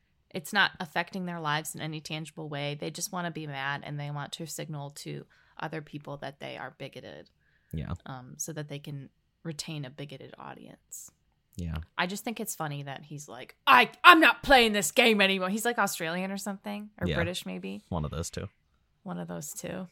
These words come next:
Speaker 1: He's like, "I'm not playing this game anymore. I'm done." And it's like, "Bro, you paid thirty dollars for the early access.
Speaker 2: <laughs>
Speaker 1: Like, this
Speaker 2: Yeah.
Speaker 1: is embarrassing for you."
Speaker 2: Yeah, he paid a hundred bucks to play this game four days before everybody else, and now he refuses to play.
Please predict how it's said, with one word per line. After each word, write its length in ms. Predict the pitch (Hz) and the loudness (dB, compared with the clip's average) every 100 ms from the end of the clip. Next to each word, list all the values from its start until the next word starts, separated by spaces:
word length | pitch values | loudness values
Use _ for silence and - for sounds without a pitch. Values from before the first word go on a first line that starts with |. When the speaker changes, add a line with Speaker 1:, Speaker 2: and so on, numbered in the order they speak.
| _ _ _ | _ _ _
Speaker 1:
He's 300 | - 196 190 | -8 -8 -4
like, 240 | 160 - | -4 4
"I'm 160 | 254 285 | 8 10
not 220 | 254 - | 8 4
playing 320 | - 269 269 | 8 10 10
this 180 | 262 240 | 6 2
game 260 | - 277 247 | 8 8 10
anymore. 260 | 220 208 185 | 6 4 4
I'm 300 | 202 254 226 - | 10 10 10 8
done." 420 | 302 269 220 190 | 10 12 12 8
And 140 | 185 196 | 2 -2
it's 220 | 214 - | -2 0
like, 280 | 208 196 - | 2 2 -2
"Bro, 160 | 196 190 | 0 0
you 180 | 190 190 | 0 -6
paid 320 | 214 214 214 | -4 -4 -4
thirty 320 | 185 180 175 | -4 -2 -2
dollars 580 | 156 147 156 147 160 - | 2 2 2 -4 -8 -14
for 120 | - | -10
the 80 | 156 | -8
early 300 | 156 156 131 | -6 -8 -6
access. 520 | 131 - - - - | -8 -10 -12 -4 2
Speaker 2:
<laughs> 0 | |
Speaker 1:
Like, 160 | - - | 2 2
this 200 | - - | 0 0
Speaker 2:
Yeah. 40 | |
Speaker 1:
is 80 | - | -2
embarrassing 600 | 269 175 165 170 - 156 | -4 -2 -2 -2 -8 -16
for 120 | - - | -16 -16
you." 260 | - - - | -16 -14 -8
Speaker 2:
Yeah, 100 | - | -4
he 80 | 101 | 2
paid 160 | 123 | 6
a 60 | 117 | 6
hundred 280 | 98 101 95 | 6 2 4
bucks 260 | 82 87 - | 2 2 -2
to 80 | |
play 180 | - 82 | 0 2
this 200 | 80 95 | 2 2
game 200 | 98 80 | 2 2
four 280 | 82 90 82 | 2 0 2
days 240 | 80 78 | 2 0
before 240 | 101 95 87 | 0 2 4
everybody 340 | 82 85 82 | 4 2 0
else, 220 | 71 85 | 2 0
and 80 | 87 | 2
now 100 | 82 | 0
he 140 | 82 76 | 0 0
refuses 420 | 87 87 82 85 | 0 0 -2 -4
to 80 | - | -4
play. 380 | 90 73 87 | 0 2 0